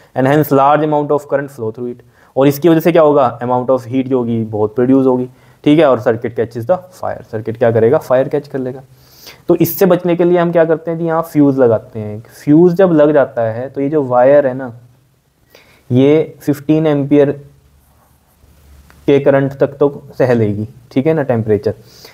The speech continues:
जो भी temperature होगा इसका, ठीक है, क्योंकि low melting point होते हैं इनके, ठीक है। Low melting point इसलिए बोलते हैं, टू hundred degree सी पे ये क्या हो जाते हैं, पिघल जाते हैं, ठीक है। अब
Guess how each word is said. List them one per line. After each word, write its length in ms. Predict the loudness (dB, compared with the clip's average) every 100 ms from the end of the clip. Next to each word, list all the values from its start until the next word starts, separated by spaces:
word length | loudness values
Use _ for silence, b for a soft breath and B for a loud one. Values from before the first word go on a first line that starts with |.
| B -6
जो 160 | 0 2
भी 100 | 2
temperature 400 | 0 0 -2 -4
होगा 200 | -4 -4
इसका, 200 | -6 -10
ठीक 180 | -10 -12
है, 60 | -14 _ _
क्योंकि 180 | -2 2
low 180 | 4 4
melting 360 | 2 0 -2 -2
point 200 | -4 -2
होते 240 | -4 -6
हैं 80 | -10
इनके, 180 | -10 -14
ठीक 200 | -12 -4
है। 60 | 0
Low 120 | 2
melting 320 | 0 -2 -2
point 140 | -2 -2
इसलिए 200 | -4 -4
बोलते 220 | -2 -6
हैं, 100 | -8
टू 200 | -8 -6
hundred 300 | -6 -4 -2
degree 300 | -2 -4 -6
सी 240 | -6 -6 -4
पे 140 | -6
ये 80 | -6
क्या 120 | -6
हो 60 | -6
जाते 200 | -6 -8
हैं, 80 |
पिघल 240 | -4 0 0
जाते 240 | 0 -2
हैं, 120 | -12 -16 b b b b b -2
ठीक 140 | 2
है। 100 | 2 0 -2
अब 200 | -2 0